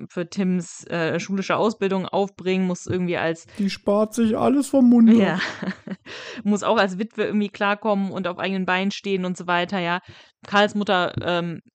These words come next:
Speaker 1: okay, erfährt man erst später bei der Skelettbande was und die ist halt, äh, die ist auch nicht so eine ganz gefestigte Persönlichkeit. Aber Frau Sauerlich kommt ja öfter vor und ist immer eher so ein ganz, ganz, ganz schwache Frau. Also es ist, ist interessant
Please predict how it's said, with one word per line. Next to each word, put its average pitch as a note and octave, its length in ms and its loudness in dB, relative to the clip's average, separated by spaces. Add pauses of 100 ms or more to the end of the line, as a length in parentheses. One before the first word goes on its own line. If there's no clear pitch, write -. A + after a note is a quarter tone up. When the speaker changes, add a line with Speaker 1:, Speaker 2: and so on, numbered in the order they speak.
(140)
Speaker 1:
okay, E3 260 -2
erfährt D#3+ 340 -2
man D#3+ 160 -4
erst D#3 160 -4
später E3 260 -4
bei D#3 80 0
der D3+ 100 0
Skelettbande D#3 680 -4
was D3+ 200 -4
und D3 180 -6
die D3 100 -6
ist D3 140 -6
halt, D3 180 -4 (100)
äh, C3 240 -6
die C#3+ 100 -6
ist - 120 -6
auch D3+ 80 2
nicht D#3 120 2
so D3+ 60 -4
eine D3 100 -2
ganz C#3 300 -4
gefestigte C#3+ 460 -6
Persönlichkeit. D3 600 -4 (360)
Aber F#3+ 320 4 (200)
Frau G3 180 -2
Sauerlich A3 280 0
kommt G#3+ 180 -4
ja F#3+ 100 -2
öfter G3 260 -2
vor A3 160 -2
und G#3 100 -4
ist - 140 -12
immer A3 340 0
eher G3+ 260 0
so F#3 120 -6
ein F#3+ 160 -4
ganz, F#3 440 -4
ganz, F3 480 -6 (180)
ganz F3+ 260 -2
schwache E3+ 360 -2
Frau. D#3+ 300 0
Also E3 180 -2
es E3 80 -12
ist, - 300 -16 (1400)
ist A3+ 200 -2
interessant A3+ 600 2